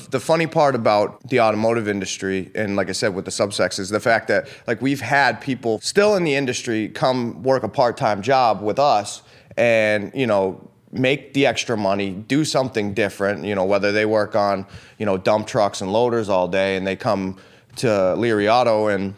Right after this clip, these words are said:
decide to make a couple extra bucks and, you know, help us work on, on stuff like that. So it was nice to be able to have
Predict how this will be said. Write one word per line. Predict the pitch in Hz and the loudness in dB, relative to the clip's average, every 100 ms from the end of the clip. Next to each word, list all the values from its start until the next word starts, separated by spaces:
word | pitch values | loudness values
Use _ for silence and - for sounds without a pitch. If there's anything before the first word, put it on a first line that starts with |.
| _ | _
decide | - 104 113 104 101 | -4 -2 2 2 2
to | 101 90 | 0 0
make | 98 110 107 | -2 -2 0
a | |
couple | 107 107 104 | 0 0 2
extra | 98 - 98 | 0 -2 -2
bucks | 120 107 110 - | 2 2 2 -4
and, | 92 95 71 | -6 -6 -4
you | 104 | -2
know, | 92 | 0
help | 117 104 - | 0 0 2
us | 123 139 - | 2 2 -2
work | 98 98 - | -2 -2 0
on, | 101 92 95 - _ | 0 0 -4 -16 _
on | - 107 | -2 -2
stuff | - 104 | -2 -2
like | 98 | -2
that. | 104 95 | 0 0
So | 120 | 0
it | |
was | 110 117 | -2 0
nice | 131 143 - | 2 2 -2
to | 117 | -4
be | 117 | 0
able | 113 107 | 0 0
to | 104 | 0
have | 113 104 98 - | 2 2 0 -6